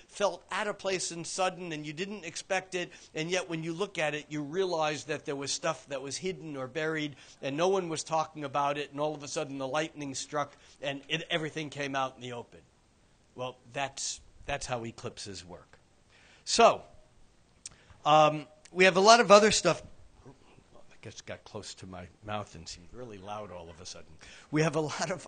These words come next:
others. It's like talking in a bar when there's a band on. And you're talking and you're shouting over the music, and all of a sudden the music stops,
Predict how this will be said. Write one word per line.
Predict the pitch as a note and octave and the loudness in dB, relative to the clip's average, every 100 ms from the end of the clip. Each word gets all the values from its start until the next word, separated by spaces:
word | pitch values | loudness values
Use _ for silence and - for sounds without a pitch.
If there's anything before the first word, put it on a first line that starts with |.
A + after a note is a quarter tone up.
| - | 0
others. | E3 E3+ D#3 - - | 0 2 -2 -4 -12
It's | - | -4
like | E3+ - | -4 -2
talking | F3 E3+ - D3 | -2 -2 -2 -4
in | C3+ | -2
a | B2+ | -4
bar | A2 C3+ C#3 C3+ | 2 4 4 2
when | A#2 A#2 | -4 -12
there's | A#2 A#2 | -10 -8
a | |
band | A2+ C#3 D3 C3 | -2 0 0 -2
on. | A#2 G2+ G#2 - - | -4 -6 -12 -18 -2
And | A#3 | 0
you're | C#4 C4+ | 2 0
talking | D4 C#4 C4 C4 C4 | 6 6 6 4 2
and | C4 | 0
you're | B3+ | 0
shouting | - B3+ C4 B3+ | 2 4 4 4
over | B3+ B3+ | 4 4
the | A#3+ | 0
music, | B3 C4 A#3 A#3+ | -2 -2 0 0
and | A3+ A#3 | 0 2
all | B3 A#3+ | 2 2
of | |
a | A#3+ | 2
sudden | A#3+ A3+ | 0 0
the | A#3 | -4
music | A#3 B3+ G3 G3 | -4 -4 -2 -4
stops, | - F3+ E3+ | 0 0 0